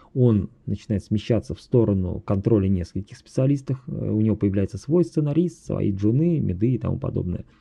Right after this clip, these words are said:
А если же способности к управлению нет или желания, но, как правило, он начинает идти в сеньоры. То есть он начинает становиться специалистом, например,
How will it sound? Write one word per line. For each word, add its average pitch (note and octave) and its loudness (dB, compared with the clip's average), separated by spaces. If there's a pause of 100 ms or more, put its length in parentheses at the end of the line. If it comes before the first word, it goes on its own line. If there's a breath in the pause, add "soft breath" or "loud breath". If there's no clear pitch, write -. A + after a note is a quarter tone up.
(380 soft breath)
А G#2 -2
если D#3 2
же C#3 2
способности C3 -4
к - -14
управлению C3 2
нет C3 2
или G2 0
желания, E3 0 (880)
но, A2+ 4
как G#2 -4
правило, F#3 4
он B2 2
начинает C3 -2
идти C3+ -4
в C3 -4
сеньоры. A#2 0 (480 soft breath)
То G#2+ -4
есть F#2+ -4
он C#3+ 4
начинает B2 2
становиться - -4
специалистом, A#2+ 0
например, G2+ 0